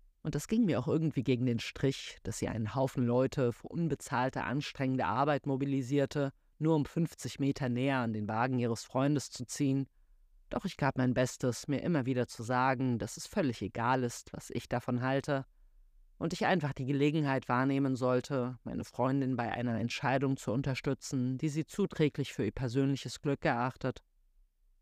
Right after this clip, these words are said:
Keine Fragen stellen, einfach machen. Es klappte so lala.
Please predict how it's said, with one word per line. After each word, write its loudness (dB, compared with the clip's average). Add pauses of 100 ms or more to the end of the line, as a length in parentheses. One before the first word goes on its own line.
(240)
Keine 4
Fragen 2
stellen, -2 (240)
einfach -4
machen. 0 (1120)
Es -4
klappte 2
so 0
lala. 0